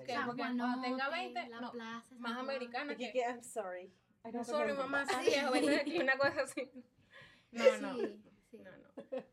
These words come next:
Speaker 1: De verdad que una de las cosas que yo me he propuesto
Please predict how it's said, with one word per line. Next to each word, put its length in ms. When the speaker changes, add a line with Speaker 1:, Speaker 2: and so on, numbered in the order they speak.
Speaker 1:
De 120
verdad 500
que 300
una 220
de 60
las 140
cosas 300
que 260
yo 160
me 100
he 40
propuesto 680